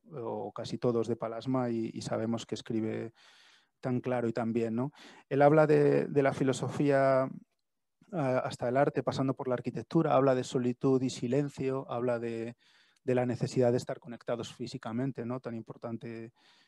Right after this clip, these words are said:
Eh, hay que decir que estos artículos fueron escritos en época plenamente pandémica porque, eh, bueno, fueron reelaborados, eh, después del seminario que fue en diciembre de dos mil nueve, reelaborados durante el año pasado.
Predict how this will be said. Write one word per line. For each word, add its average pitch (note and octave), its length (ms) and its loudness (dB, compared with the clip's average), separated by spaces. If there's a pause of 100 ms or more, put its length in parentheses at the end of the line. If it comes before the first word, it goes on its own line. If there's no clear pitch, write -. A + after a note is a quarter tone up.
(180)
Eh, - 160 -10
hay C3 140 -2
que C#3 100 -4
decir C3+ 200 -4
que - 80 -4
estos - 220 -6
artículos B2+ 440 -6
fueron A#2+ 240 -2
escritos A2+ 480 -6
en A#2 100 -6
época A2+ 540 -8
plenamente A#2 520 -8
pandémica A#2+ 540 -4
porque, - 320 -10 (440)
eh, A2 260 -12
bueno, A2 180 -8
fueron A2 380 -12
reelaborados, A#2+ 580 -2
eh, A#2+ 220 -6
después A#2+ 320 -4
del B2 100 -4
seminario A#2+ 420 -6
que A#2 100 -8
fue A#2 180 -12
en A#2 220 -12
diciembre B2 400 -4
de - 20 0
dos A2+ 120 -4
mil A#2 120 -6
nueve, A#2+ 220 -6
reelaborados A2+ 500 -6
durante A2+ 260 -6
el A2+ 60 -10
año A2 160 -10
pasado. A2 420 -12